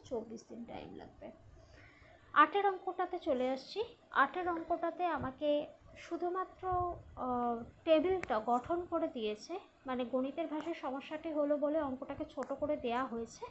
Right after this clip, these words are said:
শুধু আমাকে সমানুপাত গঠন করতে হবে এবং solve করতে হবে। প্রথম যে অঙ্কটা রয়েছে সেটা হচ্ছে পেনের সংখ্যা, পেনের দাম। পেনের সংখ্যা বলেছে পঁচিশ এবং পেনের দাম বলে দেওয়া হয়েছে একশো বারো দশমিক পাঁচ, পাঁচ মানে পঞ্চাশ পয়সা,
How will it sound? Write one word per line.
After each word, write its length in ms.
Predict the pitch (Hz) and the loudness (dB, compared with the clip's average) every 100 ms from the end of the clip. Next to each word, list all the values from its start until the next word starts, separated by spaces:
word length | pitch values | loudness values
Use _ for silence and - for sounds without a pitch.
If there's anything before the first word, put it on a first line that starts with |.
| - - - - - | -14 -20 -20 -20 -14
শুধু 280 | - 403 415 | 0 2 4
আমাকে 380 | 392 330 311 339 | 2 0 -2 -4
সমানুপাত 520 | 311 240 254 285 320 311 | 0 2 2 0 -2 -2
গঠন 300 | 233 220 302 311 | -2 -2 -4 -6
করতে 240 | 320 - | -8 -6
হবে 120 | 359 370 | -8 -6
এবং 260 | 330 294 | -4 -6
solve 280 | - 220 - - | -4 -4 -4 -8
করতে 260 | 240 - 262 | -14 -10 -4
হবে। 240 | 262 349 | -4 -4
প্রথম 400 | - - 285 320 | -4 -4 -4 -4
যে 120 | 311 | -2
অঙ্কটা 380 | 277 240 240 262 | -2 -2 -6 -4
রয়েছে 340 | 254 254 262 320 | -2 -2 -4 -10
সেটা 320 | 254 247 240 | -8 -4 -4
হচ্ছে 240 | 240 - 294 | -6 -10 -6
পেনের 280 | 247 240 262 | -2 -2 -4
সংখ্যা, 440 | - 247 240 294 285 | -4 -6 -6 -8 -6
পেনের 320 | 208 214 214 | -4 -6 -4
দাম। 220 | 240 320 - - - - - | -2 -2 -6 -20 -20 -12 0
পেনের 240 | 302 339 | 2 4
সংখ্যা 360 | 339 320 311 339 | 2 -2 0 2
বলেছে 320 | 339 330 349 | 2 2 -4
পঁচিশ 500 | 294 269 370 403 - | -6 -6 -4 -6 -4
এবং 260 | 277 262 285 | -2 -2 -4
পেনের 320 | 277 240 254 247 | -2 -2 -2 -2
দাম 240 | 233 240 | -2 0
বলে 200 | 254 247 | 0 0
দেওয়া 180 | 247 254 | 0 0
হয়েছে 300 | 254 - 359 | 0 -2 -6
একশো 300 | 269 - 254 | -6 -6 -4
বারো 240 | 226 226 | 0 0
দশমিক 440 | 233 226 269 254 262 - | 0 -4 -6 -8 -8 -8
পাঁচ, 440 | 226 277 - - - - - - | -6 -6 -8 -18 -20 -20 -20 -6
পাঁচ 180 | 392 269 - | -2 0 0
মানে 160 | 247 247 | -4 -2
পঞ্চাশ 300 | 240 214 240 - | -4 -4 -6 -4
পয়সা, 380 | 220 214 349 | -4 -4 -4